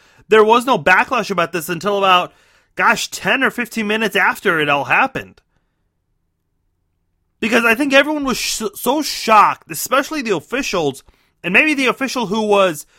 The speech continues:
the back judge, I think he was so focused on the defender's feet, making sure he was in bounds, and Casey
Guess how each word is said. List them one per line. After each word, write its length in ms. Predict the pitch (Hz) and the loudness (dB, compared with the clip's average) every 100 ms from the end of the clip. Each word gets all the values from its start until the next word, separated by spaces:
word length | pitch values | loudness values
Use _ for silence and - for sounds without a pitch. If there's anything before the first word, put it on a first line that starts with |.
| _ _ _ _ _ | _ _ _ _ _
the 80 | 160 | 2
back 260 | - 262 | 2 2
judge, 440 | 269 269 262 247 - _ _ _ _ | 0 0 0 -6 -18 _ _ _ _
I 120 | 196 | 0
think 220 | 202 302 | 0 -4
he 120 | 262 277 | -2 -2
was 160 | 220 | -2
so 160 | - 262 | 2 2
focused 480 | - 233 254 254 - | 2 -2 0 -6 -4
on 320 | 180 196 190 | 0 0 0
the 100 | 190 | -4
defender's 520 | 170 226 233 208 - | -2 -4 -2 -4 -4
feet, 380 | - 277 277 175 | -10 -4 -4 -2
making 260 | 208 208 | -4 -4
sure 160 | 196 214 | -4 -4
he 100 | 202 | -2
was 140 | 190 | -2
in 180 | 208 202 | -4 0
bounds, 300 | 190 240 233 | 2 2 0
and 160 | 185 190 | -6 -8
Casey 600 | - 254 277 262 208 175 | -4 -4 -4 -4 -6 -8